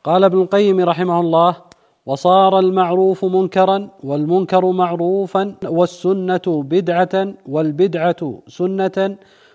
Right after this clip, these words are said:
ونشأ في ذلك الصغير، وهرم عليه الكبير، وطمست الأعلام، واشتدت غربة الإسلام، وقل العلماء،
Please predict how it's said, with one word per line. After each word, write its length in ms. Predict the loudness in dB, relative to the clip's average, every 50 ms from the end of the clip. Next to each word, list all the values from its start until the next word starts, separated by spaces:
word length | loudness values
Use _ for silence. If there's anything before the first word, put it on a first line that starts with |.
| _ _ -2
ونشأ 600 | 0 2 2 2 2 0 0 0 0 0 0 -2
في 260 | 0 -2 -2 -2 -2
ذلك 500 | 0 0 2 2 2 2 0 -2 -2 -2
الصغير، 840 | -4 -6 -4 -2 -2 0 0 0 -2 -2 -2 -2 -2 -4 -6 -10 _ _ _ _ _ _ _
وهرم 560 | -2 -2 0 2 2 2 2 2 0 0 0 0
عليه 520 | 0 0 0 0 0 0 0 -2 -2 -4
الكبير، 760 | -6 -6 -4 -2 -2 -2 -2 -2 -2 -2 -2 -2 -4 -6 _ _ _ _ _ _ _ _ -4
وطمست 680 | -4 -2 0 -2 0 0 0 -2 0 -2 -4 -2 -2
الأعلام، 760 | -4 -4 0 0 0 0 0 0 2 2 4 2 2 0 -4 -8 -14 _ _ _ _ _ _ _
واشتدت 880 | -4 -4 -4 -4 -6 -6 -2 -2 -2 -2 -4 -4 -2 -2 -2 -2 -4 -8
غربة 420 | -6 -4 -2 -2 -2 -2 -2 -4 -2 -2
الإسلام، 800 | -6 -6 -6 -8 -10 -12 -10 -8 -2 0 2 2 2 0 -2 -6 -10 _ _ _ _ _ _ _ _
وقل 480 | -4 -2 -2 2 2 0 2 2 0 0
العلماء، 840 | 0 -2 -2 -4 -2 -2 0 -2 -2 -2 -2 -2 -2 -2 -4 -6